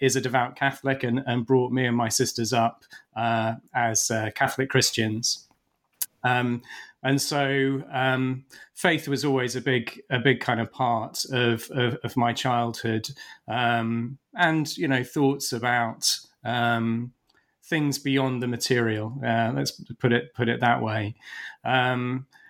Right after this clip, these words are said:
and so that was a big kind of influence on me, um, yeah, growing up, uh, a-, as a child.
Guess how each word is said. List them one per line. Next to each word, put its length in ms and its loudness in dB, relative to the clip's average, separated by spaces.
and 160 0
so 140 0
that 160 2
was 160 -2
a 60 0
big 340 0
kind 180 0
of 80 0
influence 440 0
on 120 2
me, 520 2
um, 560 0
yeah, 220 0
growing 420 0
up, 280 2
uh, 320 0
a-, 220 0
as 120 0
a 60 -2
child. 580 -2